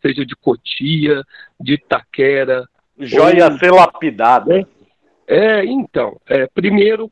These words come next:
Speaker 1: que no máximo o sujeito na base, com raríssimas exceções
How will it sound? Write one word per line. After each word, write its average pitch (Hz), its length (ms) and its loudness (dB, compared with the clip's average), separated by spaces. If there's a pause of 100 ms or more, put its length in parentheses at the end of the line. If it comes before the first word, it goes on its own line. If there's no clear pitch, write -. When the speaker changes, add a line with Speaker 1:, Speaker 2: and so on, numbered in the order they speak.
Speaker 1:
que 202 120 -6
no 214 160 0
máximo 185 500 -4
o 170 40 -4
sujeito 127 480 -6
na 117 160 -2
base, 139 440 -4
com 135 160 -2
raríssimas 135 760 -8
exceções 131 760 -6